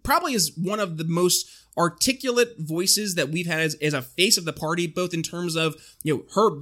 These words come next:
number one, she's a college professor, but number two, actually knowing the, the, the principles of being a, a true libertarian. So with that being said, Matt, I mean, obviously you're, you're part of the, the Blaze family, you and Eric,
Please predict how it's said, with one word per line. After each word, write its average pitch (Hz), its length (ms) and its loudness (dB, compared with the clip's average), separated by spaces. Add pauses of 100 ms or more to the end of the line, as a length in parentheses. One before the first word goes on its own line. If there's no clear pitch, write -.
number 190 160 4
one, 175 160 2
she's 143 200 0
a 131 40 -6
college 208 380 0
professor, 185 340 -2
but 160 80 -2
number 170 160 -2
two, 226 300 -2 (420)
actually 196 260 2
knowing 175 560 -2
the, 143 220 -12
the, 143 180 -4
the 139 140 -10 (160)
principles - 600 -2
of 147 280 -2
being 160 200 0
a, 143 260 -6
a - 20 -8
true 156 340 -2
libertarian. 151 720 -4 (240)
So 208 380 4 (180)
with 180 100 -2
that 247 160 0
being 233 160 0
said, 208 260 4
Matt, 185 200 -2
I 190 80 2
mean, 202 180 -2 (200)
obviously 170 280 2
you're, 180 260 2
you're 175 140 2
part 196 320 0
of 175 220 -2
the, 165 80 -2
the 151 180 -8
Blaze 165 340 0
family, 165 340 -2
you 160 320 -2
and 175 100 -2
Eric, 160 340 -2